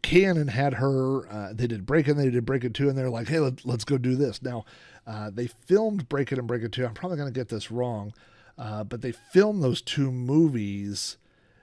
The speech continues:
uh, and then I, there's something about the timeline. Like, I think it, Breakin' One comes out, then this, then Breakin' Two. I'm not,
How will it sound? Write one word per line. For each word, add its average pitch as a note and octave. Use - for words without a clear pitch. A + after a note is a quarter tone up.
uh, G2+
and A#2
then A2+
I, G#2+
there's B2
something B3+
about F3
the C#3
timeline. C3
Like, G2+
I A2
think D#3
it, G#2+
Breakin' C#3+
One C#3
comes C#3+
out, B2+
then C3
this, F3
then C#3+
Breakin' C#3+
Two. C#3+
I'm C#3+
not, D#3